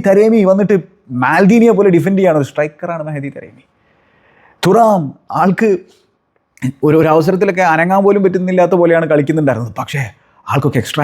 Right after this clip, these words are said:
എനർജി ആ സാൻ സിറോയിലെ ക്രൗഡ് കൊടുക്കുന്നു. എക്സ്ട്രാ ടൈമിൽ അദ്ദേഹം ബ്രില്യന്റ് ഹോൾഡ് അപ്പ് പ്ലേയും കാര്യങ്ങളൊക്കെ കാഴ്ചവെക്കുന്നു. യാൻ സോമർ അദ്ദേഹത്തിന് നേരേക്ക് തൊടുത്തുവിടുന്ന എല്ലാ ഷോട്ടുകളും സേവ് ചെയ്യുന്നു. പറക്ക് തന്നെ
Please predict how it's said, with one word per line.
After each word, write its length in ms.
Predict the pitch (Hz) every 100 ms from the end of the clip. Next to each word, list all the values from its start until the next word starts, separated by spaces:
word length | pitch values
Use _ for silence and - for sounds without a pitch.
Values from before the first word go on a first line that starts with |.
| 135
എനർജി 260 | 135 139 127
ആ 20 | 117
സാൻ 160 | 120 120
സിറോയിലെ 240 | 143 127 113 -
ക്രൗഡ് 280 | 107 120 123
കൊടുക്കുന്നു. 440 | 123 120 113 101 85 - -
എക്സ്ട്രാ 220 | 113 - 123
ടൈമിൽ 200 | 123 120 107
അദ്ദേഹം 260 | 120 113 104 _ _ _ _ -
ബ്രില്യന്റ് 440 | 151 165 170 170 143
ഹോൾഡ് 220 | 147 143
അപ്പ് 100 | 127
പ്ലേയും 180 | 143 135
കാര്യങ്ങളൊക്കെ 380 | 131 135 127 120
കാഴ്ചവെക്കുന്നു. 560 | 120 117 110 104 98 107 _ - - - _ 123
യാൻ 160 | 139 151
സോമർ 240 | 156 156 151 151 - - - - - 117
അദ്ദേഹത്തിന് 380 | 131 185 185 196
നേരേക്ക് 320 | 185 190 185 190
തൊടുത്തുവിടുന്ന 460 | 180 180 190 190 190
എല്ലാ 640 | 202 208 214 214 214 214 214 208
ഷോട്ടുകളും 460 | - 202 196 196 190 180
സേവ് 80 |
ചെയ്യുന്നു. 220 | 175 165 147 -
പറക്ക് 440 | 165 170 170 175 -
തന്നെ 160 | 175